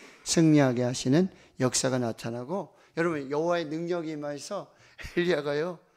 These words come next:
마차보다도 더 빨리 달려요. 이게 어떻게 됩니까? 있을 수 없는 일이잖아요. 여러분, 하나님이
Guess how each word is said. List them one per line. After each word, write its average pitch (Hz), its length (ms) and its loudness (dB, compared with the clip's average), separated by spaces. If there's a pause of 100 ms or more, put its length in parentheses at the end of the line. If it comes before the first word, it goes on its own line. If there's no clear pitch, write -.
(260)
마차보다도 190 920 0
더 175 200 -4
빨리 214 280 -2
달려요. 156 440 -2
이게 160 200 -6
어떻게 165 340 -6
됩니까? 156 540 -12 (480)
있을 214 280 -8
수 247 140 -6
없는 220 280 -4
일이잖아요. 147 640 -6 (520)
여러분, 120 460 -4 (420)
하나님이 127 760 -4